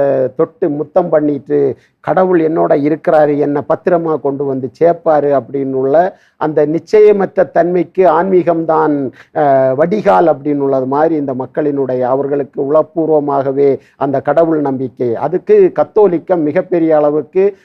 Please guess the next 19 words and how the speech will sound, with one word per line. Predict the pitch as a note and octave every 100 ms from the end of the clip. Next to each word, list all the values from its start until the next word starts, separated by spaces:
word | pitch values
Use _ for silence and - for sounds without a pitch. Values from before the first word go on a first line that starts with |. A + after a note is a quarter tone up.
| -
அவர்களுக்கு | D#3 E3+ E3 D#3+ F#3
ஒரு | F#3+
நம்பிக்கையை | F3 G3+ G3+ - G3 F3 E3
கொடுத்தது. | - C3+ - A2+ G#2
கடவுள் | D#3 F3 F3 D#3+
உங்களோட | D3+ D3+ D3 D3 C3+
இருக்கிறாரு, | D3+ C3 C#3 B2+ A#2 A#2 F#2+ _ _
கடவுள் | D#3 F3 F3
உங்களுக்காக, | D#3+ D3+ D#3 - C3+ D3
அது | D3 C#3+
இங்கேருந்து | D3 D#3 D3 D#3 C#3
பாதிரியார்கள் | C#3+ D3 D3 D3 C#3+ C#3 D3+ C#3 - _
அந்த | C#3+ D3 D3 C#3 C3+ C3+ C3
திருப்பலிகள்ல | - E3 - D#3+ D3+ D3 D3
எல்லாம் | D3 D#3 E3+ D3+
மன்றாடும் | E3 F3 E3+ E3 D3
போது, | D3 C3+ C3
"இந்த | C3+ C3+
மக்களை | D3 - E3+ D#3 C#3+